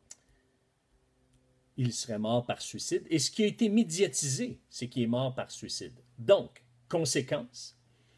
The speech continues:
eh bien, ce qu'on nous dit sur cette plateforme-là, c'est qu'au Québec, ce phénomène a été uti-, étudié à la fin des années quatre-vingt-dix lors du suicide du journaliste de T V A, Gaétan Giroir. Des chercheurs du Centre de recherche et d'intervention sur le suicide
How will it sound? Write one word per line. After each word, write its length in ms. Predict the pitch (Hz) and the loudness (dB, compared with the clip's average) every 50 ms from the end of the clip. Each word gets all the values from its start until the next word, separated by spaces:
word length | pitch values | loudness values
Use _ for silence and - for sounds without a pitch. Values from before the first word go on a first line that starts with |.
| - _ _ _ - | -20 _ _ _ -12
eh 60 | - 113 | -10 -4
bien, 200 | - 120 123 123 | -2 -2 -2 -2
ce 120 | - - | -4 -2
qu'on 180 | - 170 165 156 | 0 0 2 4
nous 120 | 151 139 | 4 2
dit 260 | 117 104 107 92 117 | 2 0 -4 -8 -8
sur 160 | - - 131 | -8 -8 -6
cette 200 | 120 - 113 - | -4 -4 -4 -4
plateforme-là, 580 | - 127 110 - - - 101 98 95 95 110 160 | -2 -4 -4 -4 -2 -6 -6 -6 -6 -6 -6 -6
c'est 160 | 165 - - - | -6 -6 -10 -10
qu'au 280 | - 143 - - - | -10 -4 0 0 2
Québec, 340 | - - 143 127 156 190 - | 2 2 0 2 2 0 0
ce 140 | - 123 123 | -2 -6 -6
phénomène 460 | - - 175 156 131 127 139 170 165 | -4 -4 -2 0 0 0 0 0 0
a 60 | 131 | 0
été 220 | 120 120 120 - 135 | 0 0 0 -2 -4
uti-, 420 | 147 151 - - 170 160 156 - _ _ _ _ _ - | -4 -2 -4 -6 -6 -6 -10 -12 _ _ _ _ _ 0
étudié 500 | 240 240 233 - - 156 135 135 180 202 | 0 0 0 0 -4 -4 -4 0 2 2
à 40 | 175 | 4
la 100 | 135 131 | 4 2
fin 180 | 131 - 170 | 0 -2 -4
des 200 | 156 143 131 123 | -2 0 0 2
années 200 | 135 127 135 143 | 2 2 0 0
quatre-vingt-dix 840 | 143 - 147 127 147 139 123 117 110 104 110 139 175 - - - - _ _ _ _ _ _ - | 0 -2 -4 -2 -2 -2 0 0 -2 -2 -4 -6 -6 -6 -8 -12 -14 _ _ _ _ _ _ -2
lors 260 | 131 143 170 190 185 | 4 6 6 6 6
du 140 | 147 131 139 | 4 0 -4
suicide 480 | 131 - - 160 147 127 - 208 208 160 | -4 -2 -2 -2 -2 -2 0 -2 -2 -2
du 120 | 135 123 | -4 -4
journaliste 480 | 113 139 139 135 131 131 147 190 170 147 | -2 0 2 2 2 2 2 0 0 0
de 60 | 135 | -2
T 160 | 123 - 135 | 0 2 0
V 160 | 120 110 117 135 | 0 2 4 2
A, 100 | 160 170 | 2 4
Gaétan 400 | 143 139 131 120 - 160 160 151 | 2 2 2 2 0 0 -2 0
Giroir. 580 | 127 131 117 208 104 101 95 82 71 - - _ _ _ _ _ _ - | 0 0 0 2 2 2 2 0 -2 -6 -14 _ _ _ _ _ _ 0
Des 140 | 123 147 147 | 2 4 4
chercheurs 600 | - - 254 233 226 - - 233 208 160 117 98 | 4 4 2 2 2 2 0 2 2 2 2 0
du 120 | 101 104 104 | -4 -6 -6
Centre 460 | - - - - - 208 214 220 208 | -4 -4 -4 0 2 2 2 2 4
de 80 | 170 | 4
recherche 560 | 165 156 165 160 - - 180 143 107 - - 110 | 4 4 4 2 0 0 -2 -2 -2 -4 -6 -10
et 60 | 101 | -6
d'intervention 640 | 101 135 151 147 180 170 160 165 160 147 - 156 123 | -4 -4 -4 0 -2 -2 0 0 -4 -4 -4 -6 -6
sur 160 | - - 127 | -4 -2 -2
le 100 | 123 123 | -2 -2
suicide 680 | 127 - - 165 151 - - 359 320 113 90 87 85 | -2 -4 -6 -6 -4 -2 0 0 0 -2 -2 -8 -14